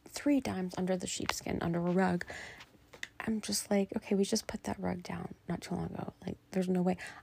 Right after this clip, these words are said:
I don't use change, okay? This is the thing. I don't use change.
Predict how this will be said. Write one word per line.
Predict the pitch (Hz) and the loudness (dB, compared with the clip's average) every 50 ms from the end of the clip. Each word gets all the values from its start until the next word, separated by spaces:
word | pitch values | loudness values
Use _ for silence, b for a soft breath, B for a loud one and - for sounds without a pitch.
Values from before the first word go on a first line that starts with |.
| B - | B -2
I | - 220 | 0 0
don't | 214 - 220 220 - - - - | 2 2 2 2 0 -2 -2 -2
use | 190 190 185 | -2 -2 -2
change, | - - - - 160 160 - - - - - _ - | -4 -6 -6 -6 -8 -8 -8 -12 -16 -18 -20 _ -20
okay? | - - - - 190 208 B B B B B B B B B | -10 -2 0 0 0 -2 B B B B B B B B B
This | 208 196 - | 2 2 2
is | - - | 0 -2
the | - - | -8 -10
thing. | - - 185 175 175 - - | -8 -6 -6 -6 -6 -4 -2
I | 180 175 175 - - | -2 -2 -2 -2 -2
don't | 170 170 - - | -2 -2 -2 -4
use | 175 175 175 175 | -4 -4 -4 -6
change. | - - - - - - - - | -8 -12 -12 -14 -16 -16 -18 -18